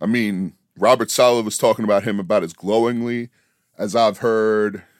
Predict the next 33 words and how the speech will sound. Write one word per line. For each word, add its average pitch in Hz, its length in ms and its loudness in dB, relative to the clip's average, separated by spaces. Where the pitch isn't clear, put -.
a 98 80 -8
coach - 360 -4
talk 113 220 0
about 101 240 -2
anyone. 104 480 -6
Honestly, 104 520 0
he's 104 160 -4
talking 123 240 6
about 117 180 4
how 117 100 4
the 107 80 0
guy 107 220 2
is, 98 260 0
uh, 78 380 -2
you 101 120 -2
know, 98 160 2
how 104 200 2
he's 98 140 2
a 87 60 -2
leader 110 360 2
on 104 120 2
the 101 60 -2
field, 117 300 0
how 98 60 2
he's 90 120 -2
putting 117 300 -2
dudes 104 280 -4
in 92 120 -8
places, 107 580 -2
how 90 120 0
he 98 120 -4
just 95 300 -6
understands 107 1000 -2